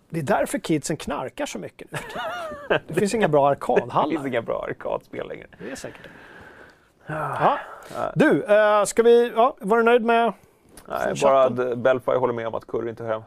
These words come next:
Speaker 2: hör hemma på en pizza. Jag ser
Speaker 1: Han
Speaker 2: att
Speaker 1: svarar
Speaker 2: de
Speaker 1: inte på vad han spelar på.
Speaker 2: Eh, nu är det bara P C.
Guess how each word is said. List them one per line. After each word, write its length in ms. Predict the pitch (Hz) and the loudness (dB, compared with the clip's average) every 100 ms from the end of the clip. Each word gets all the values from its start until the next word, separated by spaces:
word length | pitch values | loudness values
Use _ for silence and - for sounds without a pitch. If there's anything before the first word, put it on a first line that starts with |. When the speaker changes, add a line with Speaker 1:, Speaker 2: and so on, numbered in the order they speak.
| - | -10
Speaker 2:
hör 140 | 113 | -10
hemma 220 | 113 110 | -8 -10
på 100 | 107 | -12
en 60 | 104 | -12
pizza. 320 | 98 - - | -12 -10 -10
Jag 100 | - | -10
ser 120 | - - | -8 -4
Speaker 1:
Han 100 | 165 | -2
Speaker 2:
att 60 | |
Speaker 1:
svarar 220 | 160 185 | 2 2
Speaker 2:
de 40 | 190 | 2
Speaker 1:
inte 120 | 185 | -2
på 140 | 190 | 0
vad 80 | 156 | 2
han 60 | 156 | 2
spelar 260 | - 156 | 0 0
på. 160 | 160 - _ _ _ - - - _ - - _ | 0 -6 _ _ _ -20 -20 -20 _ -20 -20 _
Speaker 2:
Eh, 440 | - 90 85 92 113 | -16 -12 -8 -8 -2
nu 60 | |
är 40 | 139 | 2
det 60 | |
bara 180 | 123 110 | 4 2
P 160 | 135 | 0
C. 120 | 98 | -6